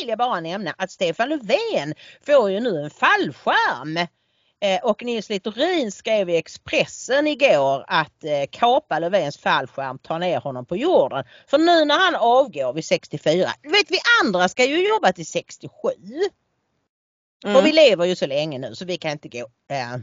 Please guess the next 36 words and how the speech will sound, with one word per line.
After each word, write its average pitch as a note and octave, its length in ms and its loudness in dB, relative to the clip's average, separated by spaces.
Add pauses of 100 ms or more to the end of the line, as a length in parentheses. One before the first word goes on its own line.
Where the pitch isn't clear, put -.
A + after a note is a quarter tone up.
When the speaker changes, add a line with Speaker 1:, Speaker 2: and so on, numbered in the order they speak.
(140)
Speaker 1:
i D3+ 120 -10
pension D3+ 380 -2
vid - 100 -14
sextiofem. F4 600 0 (460)
Men D#4+ 360 4
han B3+ 280 2
har G#3 120 4
nog E3+ 180 -2
rätt F#3 160 -2
till D#3 100 -8
en C3+ 60 -8
fallskärm D3 600 -2
på - 100 -8 (280)
över F3 200 -4
två C4 420 -4
komma D3 340 -8
en E3 300 -2
miljoner C#3+ 500 -8
kronor. E3+ 580 -2
Jämfört D4 460 2
med G3 80 0
den F3+ 100 0
vanliga A3 320 2
knegaren F#3 500 0
som D#3 120 -8
blivit C#3+ 260 -4
av E3 140 2
med C3+ 100 -6
jobbet C#3+ 300 -2
är C#3 60 -6
skillnaden C#3 420 -6
grotesk, - 840 2 (340)
skriver C#3+ 440 -8
Nils A#2+ 300 -12
Littorin. B2 520 -8 (720)
Speaker 2:
Mm. G#3 220 2